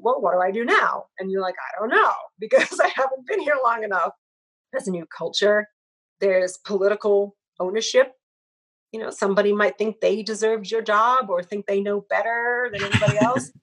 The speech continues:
Speaker 1: There's
Speaker 2: Yeah.
Speaker 1: always these issues, right? It's so overwhelming. Those first ninety days, I look back and th-, I think they flew by. I, I can't, it wa-, all of the days have kind of mushed together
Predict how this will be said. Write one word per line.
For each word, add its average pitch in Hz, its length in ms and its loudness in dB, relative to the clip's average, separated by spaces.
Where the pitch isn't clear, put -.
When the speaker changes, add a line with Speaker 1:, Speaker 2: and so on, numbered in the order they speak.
Speaker 1:
There's 95 120 8
Speaker 2:
Yeah. 87 140 6
Speaker 1:
always 240 400 4
these 277 220 -10
issues, 226 580 0
right? 214 300 2
It's 240 200 -4
so 220 600 2
overwhelming. 180 1200 0
Those 240 260 4
first 254 340 0
ninety 208 300 0
days, 180 460 2
I 220 140 2
look 226 240 0
back 196 460 2
and 185 400 -2
th-, - 120 -2
I 196 80 2
think 208 220 -4
they 185 140 2
flew 185 300 -4
by. 175 360 2
I, 180 180 2
I 185 120 0
can't, 220 260 2
it 202 160 2
wa-, 208 100 2
all 233 180 4
of 220 80 -2
the 214 80 0
days 196 320 2
have 180 140 -12
kind 185 160 -10
of 175 160 -8
mushed 220 280 -4
together 196 580 0